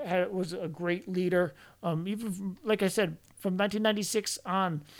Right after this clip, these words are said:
he, he, uh, like, it didn't really seem like he was a rookie. He was, he was, uh, he was, like,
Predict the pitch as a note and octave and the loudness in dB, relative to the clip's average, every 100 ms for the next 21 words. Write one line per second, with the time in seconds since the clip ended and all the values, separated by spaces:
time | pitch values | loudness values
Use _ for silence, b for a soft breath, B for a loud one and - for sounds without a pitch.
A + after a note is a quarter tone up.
0 | B B G3+ F#3 F3+ - G#3 F3 E3 E3 | B B -2 0 -2 -6 -4 -2 -2 -2
1 | F3+ G#3+ G#3+ G3+ G3+ F3+ G#3 G3 F3+ A3 | -2 0 0 2 2 2 0 0 0 -2
2 | F3+ E3+ E3+ E3+ E3+ F3+ C#3 E3+ F3 D#3+ | 0 0 0 0 -2 -4 -4 -4 -4 -6
3 | - G3 F#3+ F#3 G#3 F#3 - G#3 G#3 G3 | -2 0 0 0 -2 -2 -2 -4 0 0
4 | F#3 | 0